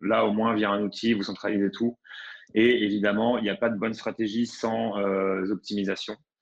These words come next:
Euh, vous lancez votre stratégie et évidemment, euh, à partir d'un mois après, vous allez collecter les résultats pour itérer et, euh, et ajuster ce qui ne va pas. Ce qui va être intéressant aussi avec un outil comme le nôtre, c'est qu'on va aller collecter vos données d'usage, vos performances,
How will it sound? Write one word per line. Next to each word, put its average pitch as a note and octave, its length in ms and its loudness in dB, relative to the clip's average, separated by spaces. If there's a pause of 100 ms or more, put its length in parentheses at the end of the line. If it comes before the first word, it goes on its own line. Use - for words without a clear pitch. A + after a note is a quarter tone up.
(320)
Euh, F2+ 200 2
vous G2+ 160 2
lancez A#2 240 2
votre G#2+ 120 2
stratégie G#2+ 500 2 (100)
et G#2 160 4
évidemment, G2 640 0
euh, F2+ 160 -4 (340)
à G2 100 -6
partir G2+ 320 -4
d'un G2+ 120 0
mois G#2+ 200 0
après, A2 320 0
vous G2+ 180 0
allez G2 160 0
collecter G#2 320 -2
les G#2 100 2
résultats G2 400 0
pour G2+ 200 -4
itérer G2+ 580 0
et, G#2+ 200 0
euh, F#2 240 0
et G2+ 80 0
ajuster G2+ 360 -4
ce - 60 -10
qui G2 120 -10
ne F#2 40 -6
va F#2 100 -2
pas. F2+ 120 -8 (720)
Ce - 60 -20
qui - 60 0
va A2 40 2
être G#2+ 80 0
intéressant A#2 440 0
aussi A#2+ 200 -2
avec G#2+ 160 -2
un G2+ 80 -6
outil G2+ 180 -10
comme G2+ 120 -6
le G#2 60 -6
nôtre, B2+ 160 0
c'est A#2 100 -4
qu'on G#2+ 140 -6
va G#2 80 0
aller G2+ 160 0
collecter A2+ 380 2
vos A2+ 100 2
données G#2 240 0
d'usage, A2 440 -2 (400)
vos A2+ 220 0
performances, B2 760 -4